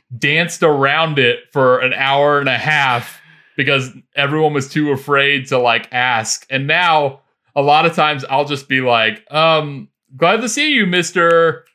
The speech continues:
And I'll literally, like, do that. And the audience will yell out their name because the audience are fucking geniuses and they know everything that's happening at every moment.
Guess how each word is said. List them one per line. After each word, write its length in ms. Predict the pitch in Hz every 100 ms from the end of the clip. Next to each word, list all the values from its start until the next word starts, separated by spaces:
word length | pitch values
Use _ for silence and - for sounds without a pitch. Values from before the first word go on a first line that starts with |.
| _ _ 143
And 100 | 147
I'll 140 | 151
literally, 340 | 156 165 165
like, 180 | 151 135
do 180 | 139 151
that. 440 | 139 143 170 - - -
And 100 | 139
the 100 | 147
audience 640 | 160 170 180 151 127 117 135
will 180 | 131 135
yell 260 | 131 139
out 160 | 139 131
their 160 | 120 117
name 340 | 131 123 110
because 200 | 104 117
the 100 | 127
audience 440 | 135 143 139 120
are 60 | 127
fucking 440 | - 135 127 113 113
geniuses 760 | 131 165 190 160 135 120 117
and 140 | 120
they 100 | 131
know 160 | 139 135
everything 520 | 143 143 147 143 147
that's 160 | 135 117
happening 440 | 143 135 135 123
at 80 | 120
every 220 | 120 120 120
moment. 520 | 123 139 131 110 113